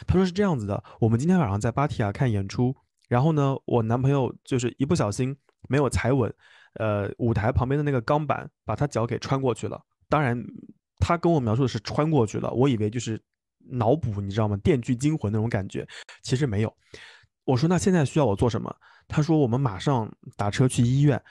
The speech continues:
然后那是一家国际医院，我英语没有那么好，能不能麻烦你跟那个医生交流一下？”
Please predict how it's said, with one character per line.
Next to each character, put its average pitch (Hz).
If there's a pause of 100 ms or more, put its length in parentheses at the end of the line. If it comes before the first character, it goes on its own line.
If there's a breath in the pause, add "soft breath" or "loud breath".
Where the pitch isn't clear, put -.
(180 loud breath)
然 113
后 127
那 156
是 127
一 120
家 135
国 110
际 120
医 110
院， 110 (320 soft breath)
我 113
英 156
语 131
没 104
有 113
那 113
么 117
好， - (100)
能 120
不 127
能 123
麻 110
烦 131
你 104
跟 117
那 120
个 110
医 117
生 131
交 143
流 123
一 -
下？” -